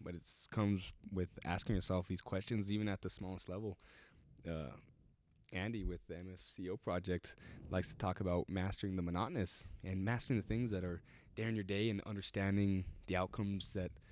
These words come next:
you're, you're trying to achieve day in and day out, even on the smallest level.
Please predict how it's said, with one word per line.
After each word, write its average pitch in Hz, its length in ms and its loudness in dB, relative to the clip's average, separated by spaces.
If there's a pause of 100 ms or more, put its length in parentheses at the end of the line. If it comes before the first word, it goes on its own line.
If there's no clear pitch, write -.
(340)
you're, 90 360 0 (240)
you're 92 80 -6
trying 120 180 2
to 98 60 6
achieve 107 480 4 (180)
day 104 100 0
in 110 100 4
and 101 120 2
day 98 140 2
out, 95 260 2
even 104 200 4
on 98 100 6
the 92 60 6
smallest 98 400 2
level. 95 340 8